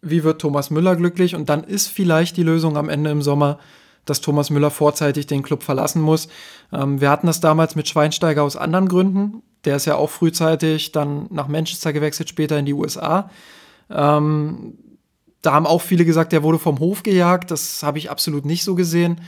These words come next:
Ähm, das war einfach, weil er sportlich nicht mehr die Leistung erbringen konnte. Bei Thomas Müller ist es jetzt so, er kann sportlich die Leistung noch erbringen,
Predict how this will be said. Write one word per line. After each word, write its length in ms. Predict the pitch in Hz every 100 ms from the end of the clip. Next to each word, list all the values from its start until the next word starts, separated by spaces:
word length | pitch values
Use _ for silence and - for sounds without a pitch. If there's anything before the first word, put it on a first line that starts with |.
| - - _ -
Ähm, 720 | - 143 143 143 143 143 - - - -
das 320 | - 143 156
war 160 | 156
einfach, 340 | 151 156 165 143
weil 140 | 151
er 60 | 147
sportlich 580 | - 151 156 170 160 160
nicht 180 | 165
mehr 500 | 165 156 156 151 - _ _
die 80 | 156
Leistung 360 | 139 143 - 135
erbringen 340 | 127 135 127
konnte. 400 | 123 131 180 147 _ - _ _ _
Bei 100 | 135
Thomas 300 | 139 151 147
Müller 240 | 160 185 185
ist 80 |
es 100 | 185
jetzt 160 | 180 170
so, 140 | 175
er 80 | 165
kann 260 | 170 165 190
sportlich 500 | - 175 180 180 175
die 300 | 175 180 175
Leistung 380 | 156 156 160 170
noch 140 | 151
erbringen, 500 | 156 135 147 196 240